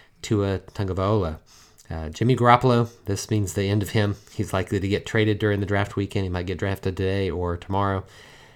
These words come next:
Lance, uh, will probably not be, well, Lance will be the s-,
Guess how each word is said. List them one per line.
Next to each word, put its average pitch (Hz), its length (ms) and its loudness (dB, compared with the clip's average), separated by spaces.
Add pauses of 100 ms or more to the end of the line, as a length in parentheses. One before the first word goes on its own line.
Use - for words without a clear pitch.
(220)
Lance, 95 540 -4
uh, 87 340 -6
will 90 240 -8 (140)
probably 95 380 -4
not 90 340 -2
be, 92 300 -6 (300)
well, 95 180 -4
Lance 101 300 0
will 117 200 2
be 110 120 0
the 85 100 -6
s-, - 200 -6